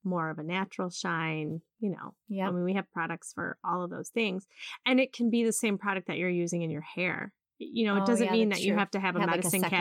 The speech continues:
Speaker 1: cabinet
Speaker 2: one.
Speaker 1: full of
Speaker 2: Mm-hmm.
Speaker 1: product.
Speaker 2: Mm-hmm.
Speaker 1: Uh, but again, that's why I was saying before, it's just about using more of it.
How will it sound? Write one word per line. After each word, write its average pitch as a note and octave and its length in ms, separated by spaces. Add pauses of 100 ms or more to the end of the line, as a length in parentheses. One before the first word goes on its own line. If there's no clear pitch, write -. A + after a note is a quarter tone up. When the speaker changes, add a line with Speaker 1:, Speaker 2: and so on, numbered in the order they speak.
(120)
Speaker 1:
cabinet D#3+ 60
Speaker 2:
one. D#3+ 240 (100)
Speaker 1:
full F3+ 180
of F#3 100
Speaker 2:
Mm-hmm. F3 140 (380)
Speaker 1:
product. F3 480 (180)
Speaker 2:
Mm-hmm. F3 360
Speaker 1:
Uh, E3 280 (400)
but - 200
again, F#3+ 320
that's E3+ 220
why F3 100
I D#3 60
was E3 140
saying E3 220
before, G#3+ 360
it's - 240
just - 260
about E3+ 340
using F#3 380
more D#3+ 300
of F#3 140
it. D#3 180